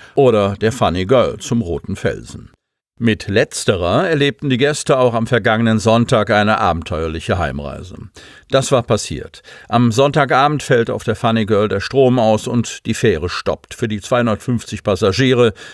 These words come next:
beginnt eine lange und schaukelige Fahrt im Dunkeln zurück zum Festland. Laut Reederei konnte das Schiff trotz aller Bemühungen der Crew die Fahrt nicht aus eigener Kraft fortsetzen. Keine ungefährliche Situation,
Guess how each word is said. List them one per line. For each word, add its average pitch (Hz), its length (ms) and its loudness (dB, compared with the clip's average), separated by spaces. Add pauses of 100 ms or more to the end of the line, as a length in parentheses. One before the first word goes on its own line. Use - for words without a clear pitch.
beginnt 127 300 0
eine 131 160 4
lange 143 320 2
und 113 140 2
schaukelige 92 520 -2
Fahrt 85 320 0
im 101 140 -2
Dunkeln 107 500 2
zurück - 380 -4
zum 92 160 -6
Festland. 76 720 -6 (100)
Laut 90 280 0
Reederei 104 520 4
konnte 151 320 -2
das 127 120 2
Schiff - 220 -2
trotz - 320 0
aller 127 240 4
Bemühungen 110 480 4
der 87 140 0
Crew 107 300 2 (180)
die 110 100 2
Fahrt 87 420 0
nicht 113 300 0
aus - 240 -4
eigener 85 320 -4
Kraft - 400 -6
fortsetzen. - 800 -8 (340)
Keine 95 240 0
ungefährliche 131 720 0
Situation, 98 800 0